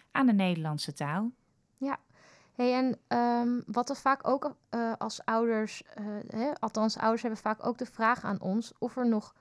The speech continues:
Speaker 2: voordelen zijn, eh, als je een kind meerdere talen leert.
Speaker 1: Ja, zeker. Ja, onderzoek toont aan dat kinderen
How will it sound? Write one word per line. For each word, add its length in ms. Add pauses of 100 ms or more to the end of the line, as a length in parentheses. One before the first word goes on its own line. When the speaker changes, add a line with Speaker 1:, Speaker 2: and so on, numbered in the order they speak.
(140)
Speaker 2:
voordelen 680
zijn, 500
eh, 360 (440)
als 260
je 180
een 180
kind 340
meerdere 540
talen 360
leert. 400 (500)
Speaker 1:
Ja, 280 (360)
zeker. 480
Ja, 220
onderzoek 520
toont 300
aan 220
dat 200
kinderen 520